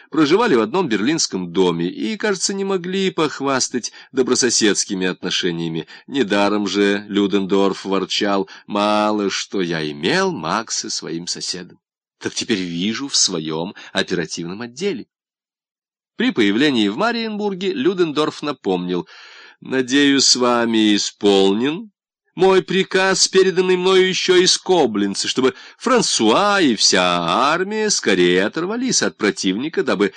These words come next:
переформироваться заново". "Да", — отвечал Гофман, "но точно такой же приказ я отдал еще раньше из Мариенбурга, а ваш приказ из Коблинца лишь подтвердил правильность моих распоряжений".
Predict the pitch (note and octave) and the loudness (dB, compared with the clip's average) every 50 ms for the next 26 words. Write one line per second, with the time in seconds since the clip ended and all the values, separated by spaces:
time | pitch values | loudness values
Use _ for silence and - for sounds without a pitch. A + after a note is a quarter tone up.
0 | - - _ _ _ - A2+ A2 G#2 G#2 G2+ - - G#2+ G2+ G2 F#2+ F#2 F2+ F#2 | -10 -20 _ _ _ 0 2 4 4 4 2 2 0 0 0 2 2 2 2 0
1 | F#2 F#2 - - - C3 C3+ C3+ F#3+ F#3+ D3+ G#2+ F#2+ F#2 F2+ F2 E2+ _ - - | 0 -2 -2 -4 -4 -4 -4 -2 -2 -2 -2 -2 -2 -4 -6 -6 -8 _ -20 -20
2 | _ _ _ - G#2 G2+ G#2 A#2 F3+ F#3+ D3+ G2 E2 - _ _ _ _ _ _ | _ _ _ -20 -20 -12 -4 -2 0 0 0 0 -2 -6 _ _ _ _ _ _
3 | _ _ _ _ - F#2+ F2+ - F#2+ F2+ - F#2+ F2+ F2 F2 D#2+ F2+ E2+ - - | _ _ _ _ -14 -12 -10 -8 -8 -6 -4 -4 -4 -6 -4 -6 -8 -8 -10 -18
4 | - - - _ _ _ _ _ _ _ _ _ - - C#3 D3+ D3+ C#3+ C3+ - | -20 -20 -20 _ _ _ _ _ _ _ _ _ -8 -2 2 2 2 2 0 -2
5 | - A#3 C4+ - - - G3 F#3+ - F3 - - D3+ C3+ A#2 A#2+ G#2+ - A2 G2+ | -6 -4 -4 -4 -4 -4 -2 -2 -2 -2 0 2 2 2 2 0 0 2 0 0
6 | - G#2+ F#2 F2+ - - F#2+ G2 C3+ D3 D3+ - - - C#3+ C3+ B2+ B2 C#3+ C#3 | 0 0 0 0 -2 -2 -2 0 0 0 0 -2 -2 -4 -4 -4 -4 -4 -2 -2
7 | C3+ - - - D3+ D3+ C3+ A2+ A2+ A2+ A#2+ A#2+ A#2 - - C#3+ C#3+ C#3+ C3+ C#3 | -2 -2 -2 -2 0 0 2 2 2 2 2 0 -2 -4 -2 0 -2 -2 -2 -4
8 | D#3+ F3+ F3 D3 F#2+ F#2 F2+ F2+ F2+ F2 E2+ F2+ F#2 F#2 E2+ F#2 F#2 _ _ _ | -4 -2 0 0 0 0 -2 -4 -4 -6 -6 -6 -6 -6 -6 -8 -10 _ _ _
9 | _ _ _ _ _ - - - A2 G#2+ G#2+ G#2 G2+ G#2+ D#3+ A3 B3 A3+ - - | _ _ _ _ _ -8 -4 0 2 2 2 2 2 2 2 2 0 -2 -4 -6
10 | G2 F#2+ F2 - F#2+ F#2 F#2 F2+ - - G2 F2+ E2+ - - - F#2+ F2+ F2 E2+ | -8 -8 -4 -4 -2 -2 -2 -2 -2 -2 -2 -2 -2 -4 -4 0 2 2 2 2
11 | D#2+ D2 D#2 D#2+ D#2 D#2 D#2+ - - F#2 - - - - - - - - - - | 0 -2 -4 -8 -8 -8 -8 -6 -6 -4 -4 -6 -6 -4 -4 -4 -4 -4 -6 -4
12 | F#2 F2 E2 D2+ D2 D#2+ G2 C3 D#3+ G#3 G3+ - - F2+ E2+ E2+ F2 F2+ G#2 A#2+ | -4 -4 -4 -4 -6 -4 -2 -2 -2 -4 -6 -4 -2 -2 0 0 -2 -2 -4 -6
13 | C3+ C3+ A#2 - - - - G2 E2+ D#2+ D#2 D#2 D#2+ - - - F#2 F#2 - - | -6 -8 -8 -8 -8 -8 -8 -8 -6 -6 -6 -6 -8 -10 -10 -10 -8 -8 -8 -8
14 | E2+ E2 D#2+ D#2+ E2 D#2+ D#2+ D#2 - | -8 -8 -6 -6 -6 -6 -8 -10 -16